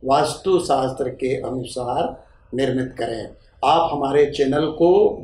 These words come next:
ज़रूर सब्सक्राइब करें और लगातार हमारे चैनल को देखते रहें। हम रोज़ आपके पास में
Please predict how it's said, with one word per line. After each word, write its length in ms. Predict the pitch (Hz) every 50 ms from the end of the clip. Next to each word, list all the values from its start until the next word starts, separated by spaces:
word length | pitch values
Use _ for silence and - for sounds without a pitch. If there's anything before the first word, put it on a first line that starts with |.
| -
ज़रूर 380 | - 127 127 143 156 170 165 -
सब्सक्राइब 720 | - 156 147 - - - - - 156 151 160 170 165 - -
करें 400 | 175 175 180 202 214 220 - - - - _ _ _ _ _ _ _ _ _ -
और 560 | 139 156 175 185 190 190 196 196 - - - _ _ -
लगातार 580 | 180 214 175 202 208 202 202 202 185 180 175 160
हमारे 320 | 160 165 160 156 156 156
चैनल 360 | 156 151 151 147 151 156 151
को 100 | 156 151
देखते 360 | 143 147 139 139 - - 156
रहें। 260 | 156 151 151 156 160 156
हम 180 | 147 151 151
रोज़ 680 | 147 139 123 120 135 147 160 190 208 220 233 226 - 190
आपके 340 | 175 160 - - - 175 165
पास 380 | 165 170 143 143 - 185 180 160
में 380 | 156 156 160 165 165 - -